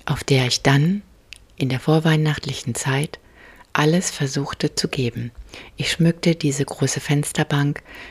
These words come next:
mit ganz viel Watte, so als wenn es Schnee sei, und stellte Häuser darauf, kleine Männchen,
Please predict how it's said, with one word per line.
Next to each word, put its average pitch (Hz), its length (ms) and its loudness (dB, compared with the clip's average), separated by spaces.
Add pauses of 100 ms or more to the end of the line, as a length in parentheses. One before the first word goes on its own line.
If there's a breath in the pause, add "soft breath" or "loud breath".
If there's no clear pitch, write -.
(120)
mit - 180 -2
ganz 151 300 2
viel 156 220 2
Watte, 131 420 0
so 143 220 0
als 143 220 -2
wenn 147 120 2
es 156 100 -2
Schnee 123 320 0
sei, 117 320 -6 (1000 loud breath)
und 147 160 2
stellte 139 440 0
Häuser 175 320 4
darauf, 120 440 -4
kleine 143 320 2
Männchen, 147 580 0